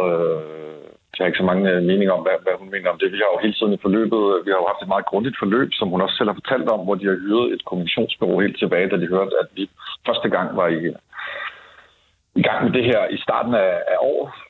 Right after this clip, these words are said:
Øh, og så de har jo været godt forberedt i lang tid på, at vi var i gang med den her historie, øh, og vi har jo hele tiden ønsket at, at få et interview med Lizette Risgaard om det her. Øh, det har hun ikke ønsket, øh, på noget tidspunkt, og vi har haft meget svært ved at komme i kontakt og dialog med både hende og med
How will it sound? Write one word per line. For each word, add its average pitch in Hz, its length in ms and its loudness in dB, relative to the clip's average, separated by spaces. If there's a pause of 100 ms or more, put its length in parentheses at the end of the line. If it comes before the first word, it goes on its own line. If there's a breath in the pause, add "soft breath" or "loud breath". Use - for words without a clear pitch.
(140)
Øh, 95 420 4 (140)
og 95 140 2
så - 140 -8
de 120 80 -2
har 120 100 2
jo 95 100 0
været 95 160 0
godt - 200 -2
forberedt 117 380 0
i 107 120 -2
lang 113 100 -4 (100)
tid 135 120 -4 (120)
på, 131 60 2 (120)
at 104 100 -4
vi 117 100 0
var 120 80 4
i 117 80 0
gang 117 120 0
med 123 100 -2
den 120 100 0
her 120 140 -2
historie, 139 400 0 (180)
øh, 95 220 4
og - 60 0
vi 98 60 -8
har 113 80 2
jo 101 100 2
hele 123 100 0
tiden 107 200 0
ønsket 127 280 2 (220)
at, 90 120 2 (300)
at 95 180 -2 (140)
få - 80 -2
et 110 120 2
interview 107 280 0
med 151 100 0
Lizette 101 320 0
Risgaard 123 320 0
om 98 100 -6
det 117 120 -4
her. 120 80 -14 (160)
Øh, 95 220 2
det - 80 -2
har 117 100 2
hun 107 80 2
ikke 113 180 2
ønsket, 127 300 0 (220)
øh, 92 280 4
på - 120 -4
noget 117 200 2
tidspunkt, - 440 -4 (120)
og 98 80 4 (100)
vi 98 120 0
har 90 140 2
haft - 180 -6
meget 110 160 -2
svært 117 200 0
ved 104 80 0
at 107 80 -4
komme 92 160 -12
i - 80 -16
kontakt - 420 -6
og - 100 -8
dialog 104 340 0
med 95 140 -4
både 98 180 2
hende 120 160 -2 (120)
og 95 140 2
med 87 80 -6